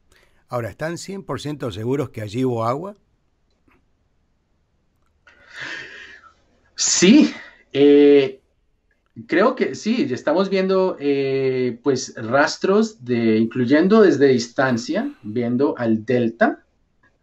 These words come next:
Speaker 2: de que sí estamos viendo, eh, ahí se, se pueden ver, por ejemplo, incluyendo, puedes ver en las imágenes de que, que estamos poniendo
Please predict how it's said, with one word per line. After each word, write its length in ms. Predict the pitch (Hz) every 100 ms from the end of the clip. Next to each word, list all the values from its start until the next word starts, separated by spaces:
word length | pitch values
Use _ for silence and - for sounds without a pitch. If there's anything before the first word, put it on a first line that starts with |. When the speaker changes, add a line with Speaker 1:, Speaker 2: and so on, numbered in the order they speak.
| _
Speaker 2:
de 240 | 110 117 113
que 160 | 113
sí 180 | 110 123
estamos 460 | 127 131 127 135 123
viendo, 640 | 131 123 120 123 123 120
eh, 240 | 104 98 92 -
ahí 380 | 95 98 95
se, 240 | 98 98 92
se 140 | -
pueden 400 | - 113 139 143
ver, 280 | 117 135 -
por 120 | -
ejemplo, 280 | 101 98 85
incluyendo, 440 | 85 92 90 98
puedes 260 | - 110 107
ver 140 | 107
en 100 | 110
las 180 | 101 -
imágenes 520 | 82 90 113 - -
de 100 | -
que, 240 | _ 87 82
que 120 | -
estamos 340 | - - 110
poniendo 500 | - 185 185 202 170